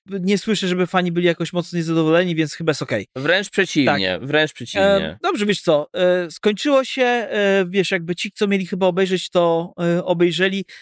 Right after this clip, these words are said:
Speaker 2: Obejrzeli, ci, co czekali na koniec, to teraz dopiero pewnie
Speaker 1: Tak,
Speaker 2: obejrzą.
Speaker 1: e, obejrzą, więc jest tam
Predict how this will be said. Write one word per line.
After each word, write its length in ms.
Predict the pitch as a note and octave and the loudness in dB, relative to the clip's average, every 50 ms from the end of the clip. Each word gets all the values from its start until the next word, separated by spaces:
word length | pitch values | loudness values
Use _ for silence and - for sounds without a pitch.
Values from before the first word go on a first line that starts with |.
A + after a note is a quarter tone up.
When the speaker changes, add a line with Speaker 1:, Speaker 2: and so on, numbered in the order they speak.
| - - _ _ _ _ _ | -20 -20 _ _ _ _ _
Speaker 2:
Obejrzeli, 500 | - C#3 C#3 C3+ C3 C#3 D#3 D#3 D#3 D3 | -2 2 2 2 2 4 2 0 0 -2
ci, 140 | - - F3 | -4 -6 0
co 120 | - E3+ | 0 0
czekali 360 | - - D#3 - D#3+ D#3+ D#3+ | 0 0 2 2 2 2 2
na 100 | D#3 D3+ | 0 -2
koniec, 460 | C#3 - D#3 D3+ D3+ D3+ D3+ C#3+ - - | -2 -2 -2 -2 0 0 -2 -2 -4 -4
to 280 | - C#3+ C#3 C3 B2+ B2+ | -2 -2 -2 -2 -4 0
teraz 220 | - D3 B2 B2 B2 | 0 2 2 2 -2
dopiero 300 | B2 A2 _ B2+ A2+ G#2 | -2 -6 _ -4 -4 -2
pewnie 260 | - A2 G#2 G#2 G2 | -4 -6 -6 -2 -2
Speaker 1:
Tak, 80 | F2 F2 | -2 0
Speaker 2:
obejrzą. 280 | F2 F2+ F2 F2+ - | 0 -2 -2 0 0
Speaker 1:
e, 80 | E3+ F3 | 0 0
obejrzą, 520 | F3 F3+ F3+ G#3+ G#3 G3 F3+ F#3 F#3 F#3 F3 _ _ _ _ _ _ | 0 0 0 0 0 2 0 0 0 -2 -4 _ _ _ _ _ _
więc 180 | F3+ F3+ - G3 | -2 -2 2 2
jest 200 | F#3+ F#3+ - - | 0 0 2 0
tam 240 | F3+ E3+ E3+ E3+ | -2 -2 -2 -6